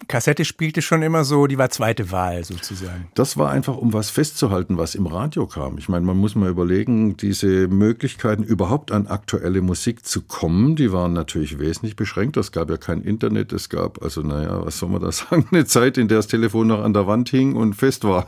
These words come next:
Speaker 2: <laughs> Und dann konnte man eben bei, von den wenigen Radioprogrammen,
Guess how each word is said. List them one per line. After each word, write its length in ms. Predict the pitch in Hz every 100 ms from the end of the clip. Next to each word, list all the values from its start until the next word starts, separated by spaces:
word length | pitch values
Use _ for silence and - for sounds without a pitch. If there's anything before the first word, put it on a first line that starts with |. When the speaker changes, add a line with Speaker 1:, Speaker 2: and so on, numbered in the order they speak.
| -
Speaker 2:
<laughs> 1400 | 208 - - 170 - 262 202 - - 214 190 156 143 98
Und 240 | 170 110 127
dann 180 | 110
konnte 300 | - 101 101
man 400 | 104 110 120 113 -
eben 440 | 107 113 110 104
bei, 140 | 110 104
von 220 | 110 101
den 160 | 98
wenigen 320 | 98 101 104 98
Radioprogrammen, 920 | 85 90 110 98 98 - 98 98